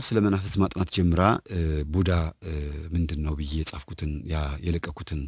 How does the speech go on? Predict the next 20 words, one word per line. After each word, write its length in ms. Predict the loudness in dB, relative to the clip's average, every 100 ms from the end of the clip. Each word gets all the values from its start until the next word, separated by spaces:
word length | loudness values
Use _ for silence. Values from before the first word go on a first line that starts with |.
| -10 _ _ _ _ _ -2
በተለይ 380 | 0 4 4 4
የዛሬ፣ 340 | 2 4 4 2 -2
እ፣ 140 | -6 -4 -4 -4 -6 -8
ሁለት 280 | -4 -4 0
ዓመት 260 | 0 0 0
የለቀኩት 480 | -2 -2 -4 -10 -8 -8 -8 -12 _ _ _
የፌስቡክ 460 | -6 -2 -4 -4 -6 -4 -6
ትምህርት 280 | -4 -6 -4
አለ። 160 | -6 -4 -6 -10 -20 -10 4
የኔን 260 | 8 8
መጀመሪያ 340 | 8 6 6 6
ቪዲዮውን 340 | 6 6 4
ስትመለከተው 600 | 4 2 2 2 0 0 0 2
ወደ 160 | 4 4
ጽሁፌ 260 | 2 2 2
የገባችና 560 | 2 0 -4 -6 -4 -4
ፌስቡክ 320 | -4 -8 -6
ላይ 120 | -4
አየችው። 360 | -2 -4 -4 -8 -10 _ _ _ -20 -20 -20 -20 -20 _ -6
ከዛ 180 | 0